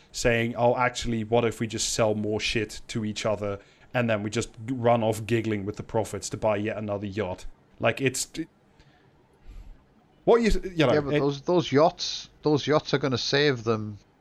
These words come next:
Speaker 2: when the, uh, when the fucking, like, sea levels rise.
Speaker 1: Yeah.
Speaker 2: The oceans are gonna be the last part to be on fire, you see. It's just good sense.
Speaker 1: Yeah. So, anyway, that's, I, that's all I have to talk about for today.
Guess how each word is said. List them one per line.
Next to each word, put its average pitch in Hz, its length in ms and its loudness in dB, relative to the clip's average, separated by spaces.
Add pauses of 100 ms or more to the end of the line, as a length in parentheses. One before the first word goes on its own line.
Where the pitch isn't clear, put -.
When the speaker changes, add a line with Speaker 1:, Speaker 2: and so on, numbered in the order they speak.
(120)
Speaker 2:
when 110 220 -4
the, 110 200 -2
uh, 104 560 2 (360)
when 107 120 -4
the 104 60 -8
fucking, 110 400 -10
like, 120 200 -8
sea 127 180 -6
levels 147 320 -6
rise. 147 340 -8 (720)
Speaker 1:
Yeah. 104 300 -2 (1000)
Speaker 2:
The 135 100 0
oceans 143 460 2
are 139 40 0
gonna 123 160 -2
be 117 60 0
the 110 120 0
last 123 320 0
part 120 280 2
to 117 60 -6
be 113 160 -6
on 110 200 -2
fire, 127 420 -2 (300)
you 110 80 -16
see. 110 260 -12 (300)
It's - 120 -20
just - 240 -10
good 123 200 -6
sense. 127 380 -8 (1300)
Speaker 1:
Yeah. 135 240 2 (240)
So, 156 340 6 (280)
anyway, 156 260 4
that's, 160 280 4
I, 175 220 6
that's 175 240 4
all 175 160 4
I 165 100 8
have 147 180 0
to 135 120 4
talk 143 240 -2
about 98 260 -2
for 98 200 -4
today. 95 400 -4